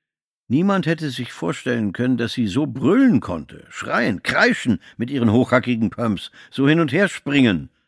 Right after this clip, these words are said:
Noch dazu auf diesen großen Steinquadern des Denkmalfundaments. In der linken hielt sie das Mikro, den rechten Arm riss sie immer wieder hoch, wenn sie Beifall einforderte, zustimmenden Jubel. Sie stellte rhetorische Fragen.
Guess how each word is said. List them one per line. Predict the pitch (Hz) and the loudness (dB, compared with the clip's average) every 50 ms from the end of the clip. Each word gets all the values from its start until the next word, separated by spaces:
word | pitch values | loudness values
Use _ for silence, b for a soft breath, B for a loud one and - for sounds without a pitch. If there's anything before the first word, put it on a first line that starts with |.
| _ _ _ _ _ _ _ _ _ _ _ _ _ _ _ _ _ _ | _ _ _ _ _ _ _ _ _ _ _ _ _ _ _ _ _ _
Noch | 107 127 120 - | -4 -4 -2 0
dazu | - 120 - - - 139 143 | -2 -2 0 0 -2 -2 0
auf | 131 120 - | -2 -4 -4
diesen | - 131 117 127 117 | -2 -2 2 2 2
großen | 107 110 127 127 - - 117 | 2 2 0 0 -2 -4 -6
Steinquadern | - - - 127 120 120 127 113 - 117 123 127 123 127 127 123 | -8 -4 -4 0 2 2 2 2 2 0 2 2 4 4 2 2
des | 117 110 - | 0 -2 -4
Denkmalfundaments. | - 160 180 165 - 151 131 107 90 107 107 101 101 98 101 98 92 82 - - - _ _ _ _ _ _ _ _ | -4 -6 -6 -4 -2 -2 -2 0 0 0 0 0 0 0 0 0 -2 -2 -6 -12 -16 _ _ _ _ _ _ _ _
In | _ 101 | _ -8
der | 98 98 101 | -6 0 2
linken | 123 147 160 - - 147 | 2 2 2 0 0 2
hielt | 120 123 127 | 2 2 2
sie | 110 117 110 | 0 -2 -4
das | 110 104 - - | -4 -4 0 2
Mikro, | 113 135 185 175 - 180 202 208 214 185 - _ _ _ _ _ _ _ _ _ _ _ _ _ | 2 2 2 0 -2 -2 -2 -2 -2 -4 -8 _ _ _ _ _ _ _ _ _ _ _ _ _
den | 90 95 | -10 -10
rechten | 85 82 127 139 - - - - - | 0 2 2 2 2 0 -8 -10 -10
Arm | 151 147 147 151 160 165 175 | -8 -4 -2 0 0 0 0
riss | 147 151 127 - | -2 -4 -4 -4
sie | 156 143 151 | -4 -4 -4
immer | 156 156 151 143 | -2 -2 0 0
wieder | 151 151 147 135 | 0 2 2 4
hoch, | 135 160 151 - | 4 2 2 0
wenn | 151 151 139 | 0 -2 -2
sie | 147 | -2
Beifall | 147 135 156 180 160 - 143 135 123 | 0 2 2 2 4 2 2 0 2
einforderte, | 123 123 117 - - 120 117 113 107 98 101 92 82 B B B B B | 4 2 2 4 4 4 4 6 4 2 0 -6 -8 B B B B B
zustimmenden | - - 156 147 - - 156 147 131 139 135 139 139 | -6 -2 -2 -2 -2 0 2 4 4 4 4 4 2
Jubel. | 139 180 220 175 127 104 90 80 B B B B | 2 2 0 2 2 2 2 0 B B B B
Sie | - 110 | -8 -6
stellte | - - 147 143 143 127 123 113 | 0 2 2 2 2 0 -2 -4
rhetorische | 123 107 - 131 131 117 98 - 113 | -4 -2 -2 -2 -2 -2 -4 -6 -8
Fragen. | - - 104 107 107 107 117 123 156 160 156 | -8 -6 -4 -2 0 0 0 -2 -4 -6 -8